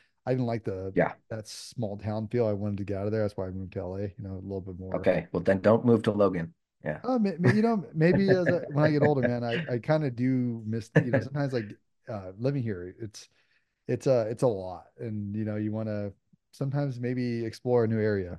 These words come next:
Speaker 1: Who knows where, you know,
Speaker 2: Yes.
Speaker 1: life takes you? You know, we never know. We,
Speaker 2: Yeah.
Speaker 1: uh, I'm not, not, uh, gonna be impatient, though, to get there. I'll, I'll be patient. I'll enjoy my time and get there eventually, right?
Speaker 2: Mm-hmm.
Speaker 1: Um, but,
Speaker 2: Be where
Speaker 1: uh,
Speaker 2: you are.
Speaker 1: yeah, exactly. Yeah.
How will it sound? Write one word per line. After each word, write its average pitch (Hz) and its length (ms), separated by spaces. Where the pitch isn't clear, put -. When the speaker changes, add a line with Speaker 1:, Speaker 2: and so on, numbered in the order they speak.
Speaker 1:
Who 120 80
knows 95 320
where, 101 360
you - 80
know, 101 140
Speaker 2:
Yes. - 0
Speaker 1:
life 107 260
takes 110 300
you? 95 280
You 107 80
know, 107 120
we 107 160
never 113 220
know. 95 220
We, 113 140
Speaker 2:
Yeah. 107 40
Speaker 1:
uh, 104 180
I'm 117 120
not, 123 300
not, 123 340
uh, 107 240
gonna 120 180
be 120 80
impatient, 110 420
though, 101 120
to 98 80
get 107 200
there. 92 160
I'll, 95 200
I'll 101 80
be 113 140
patient. 117 400
I'll 104 180
enjoy 104 220
my 101 140
time 104 300
and 98 140
get 139 160
there 131 140
eventually, 107 440
right? 101 200
Speaker 2:
Mm-hmm. 104 380
Speaker 1:
Um, 101 180
but, 131 100
Speaker 2:
Be 131 40
where 127 140
Speaker 1:
uh, - 20
Speaker 2:
you 98 140
are. 87 200
Speaker 1:
yeah, 147 120
exactly. 120 460
Yeah. 107 180